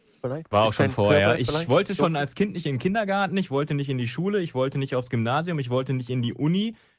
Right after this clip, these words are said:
Speaker 2: ich wollte nicht in die Redaktion, also nicht zu den Uhrzeiten.
Speaker 1: <laughs>
Speaker 2: Ähm, ich hab mir immer Arbeit mit nach Hause genommen und hab dann eher abends kreativ noch gearbeitet oder gearbeitet.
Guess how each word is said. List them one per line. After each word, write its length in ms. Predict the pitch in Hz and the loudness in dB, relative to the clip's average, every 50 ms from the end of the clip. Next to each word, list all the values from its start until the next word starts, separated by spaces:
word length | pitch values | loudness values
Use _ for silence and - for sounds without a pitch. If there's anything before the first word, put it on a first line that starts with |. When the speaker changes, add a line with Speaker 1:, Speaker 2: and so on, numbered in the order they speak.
| _ - | _ -12
Speaker 2:
ich 160 | 117 113 113 | -10 -4 0
wollte 280 | 120 139 147 147 - | 0 2 0 0 -2
nicht 200 | 139 131 139 135 | -2 -4 -2 -4
in 100 | 135 135 | -4 -2
die 60 | 131 127 | -2 0
Redaktion, 760 | 117 123 120 117 110 - - - - 117 127 143 170 185 | 2 2 2 2 0 -2 -8 -4 -2 0 0 0 0 0
also 180 | - - 110 113 | -2 -2 0 0
nicht 160 | 113 120 120 | 0 0 0
zu 100 | - 127 | 0 0
den 140 | 113 113 117 | 0 0 2
Uhrzeiten. 680 | 120 135 156 160 - - 104 104 107 92 95 120 143 123 - | 2 2 2 2 0 0 0 0 0 -2 -2 -4 -6 -6 -6
Speaker 1:
<laughs> 40 | - | -4
Speaker 2:
Ähm, 320 | 107 113 110 113 113 - | -2 -2 0 0 -2 -4
ich 180 | - 120 - 131 | -6 -6 -4 -4
hab 200 | 131 123 - - | -4 -4 -4 -4
mir 200 | 127 127 123 - | -4 -2 -2 0
immer 220 | 131 147 147 139 | 0 0 0 0
Arbeit 320 | 110 123 127 131 139 123 - | 0 0 0 0 -2 -2 -2
mit 80 | 123 | -4
nach 120 | 120 123 117 | -2 0 2
Hause 240 | 117 131 139 139 135 | 2 0 0 -2 -2
genommen 280 | 131 131 127 127 123 | -2 -2 -2 -2 0
und 100 | 120 120 | 0 -2
hab 120 | 120 120 - | -2 -2 -2
dann 140 | 120 110 | -4 -2
eher 180 | 92 110 117 - | -2 -2 -2 0
abends 320 | - 117 120 123 120 120 | 0 -2 -2 -2 -2 -6
kreativ 380 | 120 - 113 110 104 127 135 - | -4 -4 -4 -4 -4 -6 -6 -4
noch 120 | 135 120 117 | -4 -4 -4
gearbeitet 520 | 123 117 113 107 117 117 117 113 - 107 | -4 -4 -4 -4 -4 -4 -4 -4 -4 -6
oder 180 | 101 107 104 101 | -4 -2 -2 0
gearbeitet. 580 | 104 101 101 104 104 107 104 101 107 101 101 | 0 0 0 2 2 2 0 0 -2 -4 -6